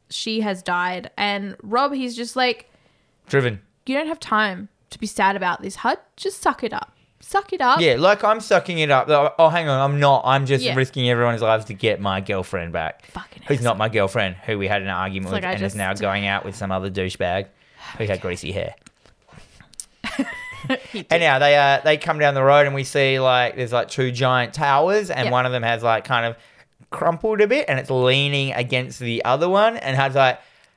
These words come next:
Speaker 2: "That's not Beth's building, is it?"
Speaker 1: <laughs>
Speaker 2: "Oh,
Speaker 1: Yep.
Speaker 2: it's fucking Beth's building, isn't it?"
Speaker 1: "Don't suppose she lives on the ground floor?" <laughs> "Nope, thirty-ninth." Um, and then Hud's like, "Oh, well, you know, we, we, we could go up, uh, the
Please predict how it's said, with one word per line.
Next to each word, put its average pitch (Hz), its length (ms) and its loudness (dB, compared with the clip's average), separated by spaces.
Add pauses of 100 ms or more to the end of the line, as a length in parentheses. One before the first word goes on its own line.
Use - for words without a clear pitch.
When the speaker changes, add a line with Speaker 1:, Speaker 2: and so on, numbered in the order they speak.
(320)
Speaker 2:
"That's 147 200 2
not 131 160 0
Beth's 120 200 2
building, 127 320 2
is 123 120 2
it?" 139 180 6 (320)
Speaker 1:
<laughs> - 1080 -20
Speaker 2:
"Oh, 120 80 2
Speaker 1:
Yep. 202 100 4
Speaker 2:
it's - 80 -8
fucking 107 320 0
Beth's 101 220 -2
building, 104 340 2
isn't 107 200 -2
it?" 104 240 -2
Speaker 1:
"Don't 233 260 -4
suppose 240 320 -2
she 214 120 -8
lives 254 240 -2
on 254 140 -2
the 247 80 -2
ground 262 360 0
floor?" 311 400 4 (200)
<laughs> 240 200 -6
"Nope, 220 440 0
thirty-ninth." 240 680 -2 (680)
Um, 214 400 0
and 233 160 -2
then 240 120 0 (120)
Hud's 240 240 -2
like, 247 180 -4
"Oh, 339 260 4
well, 381 160 -4
you 370 140 -8
know, 370 140 -2
we, 381 100 -6 (120)
we, 359 220 -4
we 349 120 -2
could - 260 0
go 370 120 2
up, 262 320 0
uh, 226 200 2
the 214 160 -6